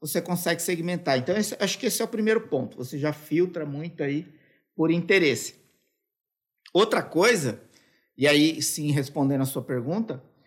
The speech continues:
normalmente você só vai conseguir se destacar quando você apresentar uma promessa que traz algo dito de uma forma única, né? Eu vou, vou lembrar aqui, né?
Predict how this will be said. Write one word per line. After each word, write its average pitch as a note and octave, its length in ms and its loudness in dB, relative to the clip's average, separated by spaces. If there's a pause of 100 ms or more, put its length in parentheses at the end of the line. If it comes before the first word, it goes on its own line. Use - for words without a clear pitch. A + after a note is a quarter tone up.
(380)
normalmente A3+ 640 4
você A#3 220 0
só G#3+ 160 0
vai G3+ 180 2
conseguir B3+ 380 -2
se F3+ 160 -4
destacar F#3 840 0 (1000)
quando E3+ 200 2
você G3 240 2
apresentar F#3 520 0
uma G3+ 180 0
promessa F3+ 580 2
que G3 160 -6
traz A3 800 2 (260)
algo G#3 800 6
dito A#3+ 760 2 (440)
de E3 60 -6
uma F3 180 0
forma F#3 600 -2 (540)
única, C3 480 -2 (100)
né? E3 300 2
Eu D3+ 80 -2
vou, D#3 800 4
vou D#3 140 2
lembrar D#3+ 400 4
aqui, B2+ 280 0
né? A#2+ 240 -6